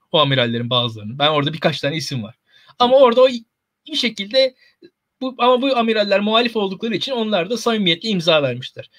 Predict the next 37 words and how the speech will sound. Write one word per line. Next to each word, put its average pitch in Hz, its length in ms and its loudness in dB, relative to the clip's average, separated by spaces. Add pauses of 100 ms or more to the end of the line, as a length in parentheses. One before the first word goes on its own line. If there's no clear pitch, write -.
(260)
Bence 233 320 2
bu 233 80 -10
içerikten, 214 720 -2
bağlamdan 190 720 2
haberdarlar 214 680 2
mıydı? 165 400 -8 (280)
Emin 233 280 -6
değilim. 151 240 -8
Tabii 254 240 -6
ki 202 100 -10
Montreux 175 360 -6
konusunda, 139 360 -12
tabii 214 220 -6
ki 208 100 -10
ordudaki 196 380 -2
kadrolaşma 185 540 -2
konusunda 156 520 -6
duyarlılardı 160 600 4
bu 120 80 -8
amiraller. 113 600 -12
Bekleneceği 160 540 2
üzere. 117 320 -4
Yani 117 140 -10
orada 151 320 -2
bir, 156 120 -4 (440)
e, 151 160 -8
bu 208 160 -6 (160)
Türkiye'deki 208 440 -6
emekli 214 300 -4
amirallerin 220 520 -2
Montreux 208 380 -6
konusunda 180 460 -6
veyahut 175 260 2
da 175 60 -14
ordudaki 180 420 -6
kadrolaşma 175 560 -4
konusunda 156 580 -2